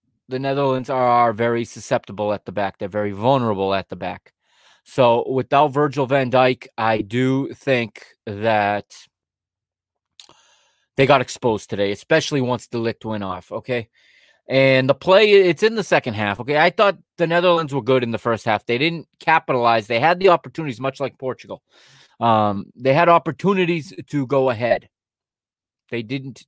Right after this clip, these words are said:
take those opportunities, okay? They couldn't get Memphis Depay in any dangerous positions today, okay? And Leo made a great point last night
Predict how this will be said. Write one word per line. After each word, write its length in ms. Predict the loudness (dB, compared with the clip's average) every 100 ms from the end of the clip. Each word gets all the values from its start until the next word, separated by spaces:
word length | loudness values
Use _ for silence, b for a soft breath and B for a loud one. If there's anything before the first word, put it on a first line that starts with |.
| -10
take 300 | -4 -2 -2
those 220 | -4 -2
opportunities, 800 | -4 -4 -16 -14 -14 -16 -20 -20
okay? 260 | -12 -10 -10 b b b b b
They 120 | -4
couldn't 260 | 2 4 4
get 140 | 2
Memphis 380 | 4 2 -2 -10
Depay 480 | -10 -4 2 4 2
in 120 | 0
any 180 | -4 -6
dangerous 640 | -6 -6 -6 -10 -12 -12
positions 640 | -14 -12 -10 -10 -12 -16 -12
today, 300 | -10 -8 -8
okay? 260 | -4 -2
And 340 | 2 2 2 0
Leo 420 | 0 4 6 6
made 240 | 4 4 2
a 40 |
great 260 | 4 0 2
point 240 | 0 0
last 260 | 2 0 0
night 240 | -2 -2